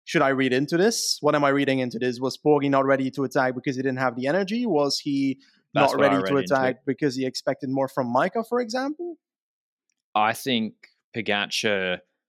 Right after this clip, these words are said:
Speaker 2: decided at about two to three Ks to go, he'll go for the sprint and see how it goes. I think he, because Benji was like, you have to think, what does Pogacar normally do? What would Jesus do? He's not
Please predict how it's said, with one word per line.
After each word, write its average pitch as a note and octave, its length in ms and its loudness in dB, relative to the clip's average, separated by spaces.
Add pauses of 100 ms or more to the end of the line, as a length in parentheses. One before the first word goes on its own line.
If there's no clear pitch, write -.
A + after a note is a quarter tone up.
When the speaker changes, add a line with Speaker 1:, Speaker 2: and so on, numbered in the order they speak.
(340)
Speaker 2:
decided G#2 680 -2
at F#2 140 -6
about F#2 420 -4
two A#2 300 -4
to G#2+ 140 -4
three G2 320 -4
Ks G2 400 -6
to G#2 100 -6
go, G2+ 340 0
he'll A#2+ 200 -2
go F2+ 260 -4
for - 140 -18
the D#2 100 -12
sprint - 400 -12 (720)
and E2+ 580 -8
see F#2+ 260 -6
how D#2+ 200 -8
it D#2 140 -12
goes. A#1 420 -10
I G2 100 -2
think F#2+ 260 -10
he, F#2 320 -10 (280)
because C3+ 260 0
Benji C3 480 0
was D3 280 -2
like, A#2 220 0 (280)
you C3 120 0
have D3+ 140 0
to E3+ 120 0
think, C3+ 280 -2 (120)
what C3+ 240 2
does C#3 160 -4
Pogacar B2 480 0
normally A#2 360 2
do? G2 280 -4
What A2 240 2
would A2 180 -4
Jesus G#2+ 500 -2
do? E2+ 340 -10 (580)
He's A2+ 240 -4
not A#3 400 2